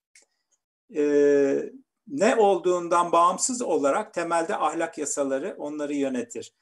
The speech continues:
Yani bir toplumun ateist olması, dinden uzak olması onun temel ahlaki yasalara, e, bağlı olmasına mani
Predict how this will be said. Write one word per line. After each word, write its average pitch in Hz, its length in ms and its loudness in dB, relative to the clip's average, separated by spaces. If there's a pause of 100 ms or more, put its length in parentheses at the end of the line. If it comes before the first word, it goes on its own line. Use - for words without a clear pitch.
(320)
Yani 185 300 0
bir 202 140 -6
toplumun 165 580 -2
ateist 170 460 -2
olması, 131 500 0
dinden 156 320 -2
uzak 170 340 -2
olması 135 640 -2
onun 165 260 -6
temel 175 420 -2
ahlaki 160 480 -2
yasalara, 147 760 0
e, 131 140 -10
bağlı 147 280 4
olmasına 143 680 -2
mani 147 460 0